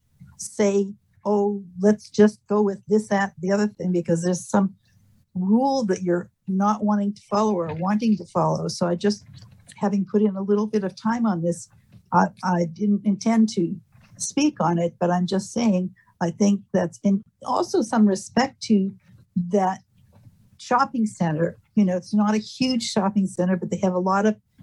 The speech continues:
different things. There's a, uh, at last ti-, time I checked, there was a, uh, an ethnic barbershop there, which is probably pretty unusual, not a lot around town, and, you know,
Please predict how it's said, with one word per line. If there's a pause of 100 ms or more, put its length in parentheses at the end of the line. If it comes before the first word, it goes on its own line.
(280)
different
things.
There's
a, (360)
uh, (220)
at
last
ti-,
time
I
checked,
there
was
a, (380)
uh, (180)
an
ethnic (420)
barbershop (100)
there, (200)
which
is
probably
pretty
unusual,
not
a
lot
around
town,
and, (500)
you
know,